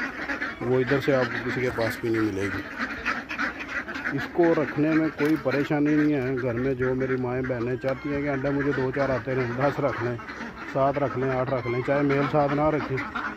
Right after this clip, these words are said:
सिर्फ फीमेल ने रखें। एक तो इसके मरने का आपको मसला नहीं होता कि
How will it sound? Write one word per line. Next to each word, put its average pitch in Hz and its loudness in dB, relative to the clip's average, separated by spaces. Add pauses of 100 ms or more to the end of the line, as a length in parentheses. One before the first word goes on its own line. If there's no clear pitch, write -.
(640)
सिर्फ 156 4
फीमेल 160 6
ने 135 2
रखें। - -4 (1600)
एक 156 4 (100)
तो 170 2
इसके 165 0
मरने 131 4
का 147 4
आपको 143 0
मसला 135 0
नहीं 143 2
होता 131 0
कि 127 4